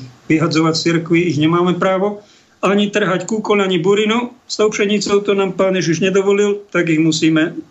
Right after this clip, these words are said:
medzi sebou tolerovať, mať. Občas ich máme aj povinnosť napomenúť, čo my tu nezvykneme v týchto končinách slovenských, tak ja vás to učím,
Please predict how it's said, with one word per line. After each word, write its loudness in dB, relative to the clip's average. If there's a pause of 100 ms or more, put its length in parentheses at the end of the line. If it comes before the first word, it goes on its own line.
(120)
medzi 2
sebou 0
tolerovať, 0 (560)
mať. -2 (1040)
Občas -2
ich -2
máme -2
aj -4
povinnosť -2
napomenúť, 2
čo -2
my 2
tu -2
nezvykneme 0
v -8
týchto -2
končinách 2 (640)
slovenských, 0
tak 2
ja 2
vás -2
to -4
učím, 0